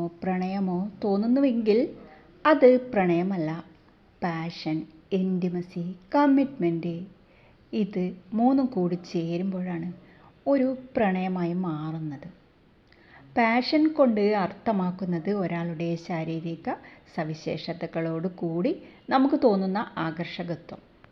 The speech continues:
ഇൻറ്റിമസി എന്നാൽ നമുക്ക് നമ്മുടെ പല കാര്യങ്ങളും രഹസ്യങ്ങളും ഒക്കെ ഒരാളോട് തുറന്നു പറയുവാൻ നമുക്ക്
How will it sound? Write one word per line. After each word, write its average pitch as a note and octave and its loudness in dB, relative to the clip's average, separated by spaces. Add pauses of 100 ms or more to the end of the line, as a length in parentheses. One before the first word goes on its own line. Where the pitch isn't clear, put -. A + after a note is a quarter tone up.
(1500)
ഇൻറ്റിമസി F4 6 (140)
എന്നാൽ G3 2
നമുക്ക് G#3+ 0 (140)
നമ്മുടെ F3+ 2 (140)
പല G3 2 (120)
കാര്യങ്ങളും E3 -2 (800)
രഹസ്യങ്ങളും F3 -2 (260)
ഒക്കെ C#4 0 (200)
ഒരാളോട് A#3+ 6 (800)
തുറന്നു B3 8 (100)
പറയുവാൻ G#3 2 (260)
നമുക്ക് G#3 0